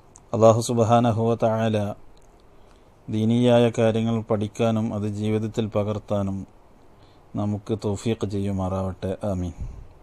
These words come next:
ഇസ്ലാമിക കർമ്മശാസ്ത്രപരമായ വിഷയങ്ങളെ ചർച്ച ചെയ്യുന്നതിനു വേണ്ടിയാണ് ഈ ക്ലാസ് നാം ആരംഭിക്കുന്നത്. അത് നല്ല രീതിയിൽ കൈകാര്യം ചെയ്യാൻ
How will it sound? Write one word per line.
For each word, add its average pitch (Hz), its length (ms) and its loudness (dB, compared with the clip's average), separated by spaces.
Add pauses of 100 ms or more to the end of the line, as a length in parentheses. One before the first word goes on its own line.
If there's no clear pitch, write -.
(760)
ഇസ്ലാമിക 113 500 2
കർമ്മശാസ്ത്രപരമായ 113 1200 0
വിഷയങ്ങളെ 110 720 -2 (1000)
ചർച്ച 104 300 0
ചെയ്യുന്നതിനു 110 640 0
വേണ്ടിയാണ് 104 600 2 (100)
ഈ 110 120 -6
ക്ലാസ് 101 460 -2
നാം 101 320 -2
ആരംഭിക്കുന്നത്. 95 760 -6 (1500)
അത് 107 400 -2 (600)
നല്ല 110 260 6
രീതിയിൽ 110 440 2
കൈകാര്യം 107 480 2
ചെയ്യാൻ 101 400 -2